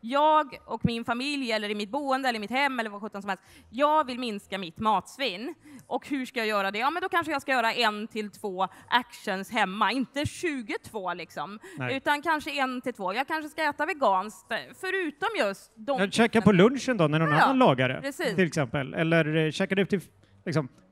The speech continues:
Speaker 2: ibland.
Speaker 1: Ja.
Speaker 2: För det, det är, jag håller helt med. Alltså, den här idén om att vi måste vara allt eller inget. Att så här, eh, jag till exempel,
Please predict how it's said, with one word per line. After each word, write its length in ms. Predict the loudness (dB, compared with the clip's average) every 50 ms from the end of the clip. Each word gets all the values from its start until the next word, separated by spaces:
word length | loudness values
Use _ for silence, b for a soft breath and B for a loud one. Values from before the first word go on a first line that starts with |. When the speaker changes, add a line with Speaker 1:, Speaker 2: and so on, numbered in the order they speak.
| -20 _ _ _ -6
Speaker 2:
ibland. 440 | -4 -2 0 2 2 0 0 -4 -10 -18 B B B B B
Speaker 1:
Ja. 80 | 0 2
Speaker 2:
För 80 | 4 4
det, 160 | 4 4 2
det 100 | 0 0
är, 160 | 0 0 -2
jag 240 | -4 -2 0 2 4
håller 160 | 4 4 2
helt 200 | 0 0 -2 -4
med. 200 | -6 -8 -8 -6
Alltså, 180 | -6 -6 -2 0
den 80 | 2 2
här 100 | 2 2
idén 560 | 0 -2 -2 -2 0 2 2 2 2 2 2
om 80 | 2
att 120 | 0 0 2
vi 80 | 2
måste 220 | 2 2 0 0 -2
vara 100 | 0 0
allt 280 | 2 2 2 0 0
eller 120 | 0 2 2
inget. 520 | 2 2 0 -2 -2 -4 -4 -8 _ -8
Att 160 | -6 -6 -4
så 120 | -2 2 4
här, 160 | 4 4 2 b b b b b b b _
eh, 100 | -2 0
jag 400 | 2 2 0 2 4 4 6 6
till 100 | 6 4
exempel, 360 | 4 4 4 2 2 0 -4